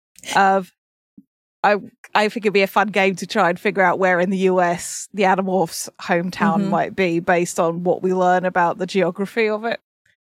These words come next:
Speaker 2: Yeah.
Speaker 1: and what animals might be wild and stuff. But so
Speaker 2: Yeah.
Speaker 1: far we have a beach,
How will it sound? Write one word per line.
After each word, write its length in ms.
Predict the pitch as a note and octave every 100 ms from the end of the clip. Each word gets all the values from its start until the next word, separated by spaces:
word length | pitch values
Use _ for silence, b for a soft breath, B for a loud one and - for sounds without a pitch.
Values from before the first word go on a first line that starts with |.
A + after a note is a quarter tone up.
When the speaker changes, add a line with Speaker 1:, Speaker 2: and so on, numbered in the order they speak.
| -
Speaker 2:
Yeah. 140 | G3
Speaker 1:
and 100 | F#3+
what 140 | F#3 -
animals 400 | F3 F3 F3+ F#3
might 220 | F#3 -
be 60 |
wild 520 | F3 F3 E3 F3+ G#3 B3
and 200 | B3 A#3
stuff. 340 | - A3 A#3 _ _ A#3
But 140 | -
so 140 | A#3+
Speaker 2:
Yeah. 80 | A#3
Speaker 1:
far 200 | G#3 G3+
we 120 | G3+
have 180 | G#3 G3
a 40 | F3+
beach, 680 | B3+ B3 - - - -